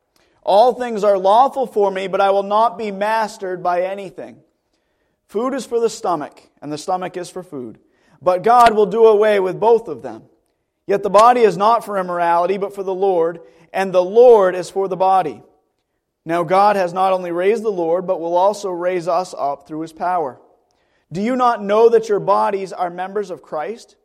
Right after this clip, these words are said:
Shall I then take away the members of Christ and make them members of a prostitute? May it never be. Or do you not know that the one who joins himself to a prostitute is one body with her?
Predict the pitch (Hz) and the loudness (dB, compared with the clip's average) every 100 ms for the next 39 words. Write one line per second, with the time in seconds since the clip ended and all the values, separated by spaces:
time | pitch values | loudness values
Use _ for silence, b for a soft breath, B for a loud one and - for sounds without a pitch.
0 | _ _ _ _ - 214 208 202 214 214 | _ _ _ _ -4 0 2 2 0 -4
1 | 202 220 214 226 202 185 196 214 226 226 | -4 -4 0 -2 -2 -6 -4 -2 -4 -6
2 | - 185 196 202 185 185 202 208 185 175 | -8 -6 -6 -8 -10 -8 -8 -8 -12 -10
3 | 180 196 208 190 151 - 156 170 - 220 | -12 -10 -12 -10 -12 -8 -6 -6 -6 -16
4 | 247 285 285 _ _ _ 190 226 240 226 | -14 -16 -16 _ _ _ -6 0 0 -2
5 | 208 254 302 277 208 147 123 _ _ _ | -2 -2 -2 -8 -8 -8 -12 _ _ _
6 | _ _ - 175 247 277 254 233 208 214 | _ _ -10 -8 -6 -4 -2 -2 -4 -2
7 | 214 208 208 202 208 240 180 190 254 269 | 0 -2 -6 -4 -4 -4 -6 -6 -6 -6
8 | 226 214 208 196 202 180 175 214 240 226 | -10 -10 -6 -6 -6 -8 -6 -4 -4 -4
9 | 208 196 175 165 165 b b 202 185 214 | -14 -12 -10 -10 -12 b b -6 -4 -4
10 | 208 196 196 196 180 175 160 143 117 | -4 -2 -2 -2 -4 -6 -8 -10 -12